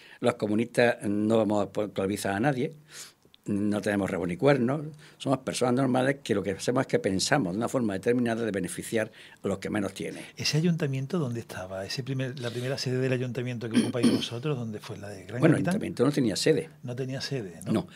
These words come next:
Speaker 1: el, estaba en un viejo caserón de la calle Pedro López.
Speaker 2: Ajá.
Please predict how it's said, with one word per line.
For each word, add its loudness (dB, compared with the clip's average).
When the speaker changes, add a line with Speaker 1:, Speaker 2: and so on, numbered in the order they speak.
Speaker 1:
el, -2
estaba 4
en 4
un 4
viejo 2
caserón 2
de -2
la 0
calle 2
Pedro -2
López. -2
Speaker 2:
Ajá. -6